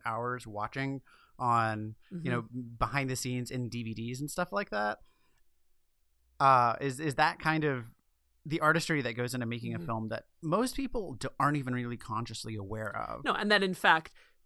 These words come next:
Speaker 2: the, uh, filmmakers would probably be quite annoyed to, if, if, if most people noticed the shots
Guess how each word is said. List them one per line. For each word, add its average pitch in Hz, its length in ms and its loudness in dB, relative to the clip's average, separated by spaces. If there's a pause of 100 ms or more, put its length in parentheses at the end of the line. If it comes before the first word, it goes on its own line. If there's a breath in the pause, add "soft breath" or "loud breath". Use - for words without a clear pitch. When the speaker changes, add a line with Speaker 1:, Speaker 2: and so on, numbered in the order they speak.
(320)
Speaker 2:
the, 190 400 -6 (120)
uh, - 60 -6 (100)
filmmakers 185 480 2
would 170 140 -6
probably 170 260 4
be 151 100 -6
quite - 240 -2
annoyed 175 440 4
to, 160 260 -6 (160)
if, 180 280 -2
if, 175 160 -4 (160)
if - 160 -6
most 208 360 6
people 175 280 -4
noticed 160 540 -2
the 165 80 -8
shots - 520 0